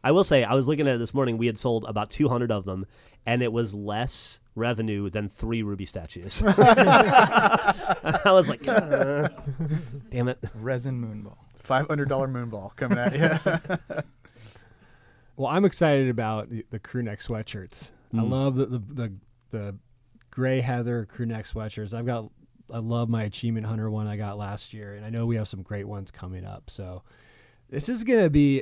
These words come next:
Speaker 4: an awesome Christmas. I mean, I'm so glad I have the Rooster Teeth discount. That's all I can say. <laughs>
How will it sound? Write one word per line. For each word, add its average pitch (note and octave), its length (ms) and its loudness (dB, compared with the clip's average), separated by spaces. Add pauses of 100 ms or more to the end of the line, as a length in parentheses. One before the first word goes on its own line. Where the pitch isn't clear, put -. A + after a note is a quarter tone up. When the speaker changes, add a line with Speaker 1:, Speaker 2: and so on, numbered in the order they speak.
Speaker 4:
an A#2+ 140 -8
awesome C3 580 -6
Christmas. A2 720 -10 (760)
I A#2 140 -8
mean, A#2 380 -6 (360)
I'm C3+ 200 -4
so C#3 200 0
glad A#2 300 -4
I A2+ 140 -4
have G#2+ 500 -8 (240)
the G2 80 -10
Rooster G#2+ 220 -6
Teeth G2 160 -8
discount. - 480 -12
That's G#2+ 180 -6
all B2 140 0
I C3 80 2
can D3 100 6
say. - 200 4
<laughs> D#3+ 1040 6